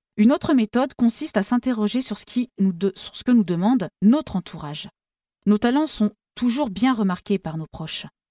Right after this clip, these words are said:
Les tests psychologiques peuvent être intéressants pour affiner la recherche. Personnellement, je recommande le M B T I, un outil d'évaluation déterminant le type psychologique d'un sujet.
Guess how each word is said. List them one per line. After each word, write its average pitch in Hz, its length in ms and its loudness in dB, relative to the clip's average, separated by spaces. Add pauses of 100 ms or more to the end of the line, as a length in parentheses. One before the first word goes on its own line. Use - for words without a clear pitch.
(640)
Les 220 120 4
tests 339 280 0
psychologiques 214 600 0
peuvent 208 160 0
être 254 160 0
intéressants 220 480 2
pour 208 160 -2
affiner 226 300 2
la 208 100 2
recherche. 170 540 -6 (400)
Personnellement, 214 580 2
je 220 140 -2
recommande 226 500 2
le 208 220 4
M 254 200 4
B 240 140 0
T 202 260 0
I, 165 180 -10 (380)
un 202 120 8
outil 240 240 2
d'évaluation 220 600 2
déterminant 233 520 4
le 233 100 2
type - 360 -6 (100)
psychologique 247 540 -4
d'un 214 120 2
sujet. 165 400 -6